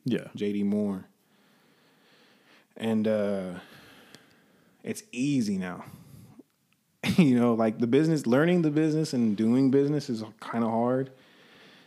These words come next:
Speaker 2: 'cause you gotta get people to do business with you. Like, and I, I don't really have that big of a buzz, so it's kinda hard to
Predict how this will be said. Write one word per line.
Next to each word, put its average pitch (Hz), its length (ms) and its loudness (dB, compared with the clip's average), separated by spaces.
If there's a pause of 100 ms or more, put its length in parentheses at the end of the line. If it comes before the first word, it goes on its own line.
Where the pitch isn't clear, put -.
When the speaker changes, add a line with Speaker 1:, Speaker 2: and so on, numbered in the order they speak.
(520)
Speaker 2:
'cause 95 480 -2
you 107 60 0
gotta 101 220 0
get 107 280 -2
people 104 320 -4
to 101 80 -2
do 104 220 -2
business 101 440 -2
with 165 320 -2
you. - 140 -12 (100)
Like, - 160 -16 (400)
and 107 200 -4
I, 110 220 -6
I 110 120 -4
don't 131 160 0
really 104 200 -2
have 107 280 -4
that 113 220 -2
big 151 200 0
of 151 120 -2
a 147 60 -6
buzz, 175 500 0 (160)
so - 180 -6
it's 101 100 -4
kinda 113 280 0
hard 110 280 0
to 98 260 -4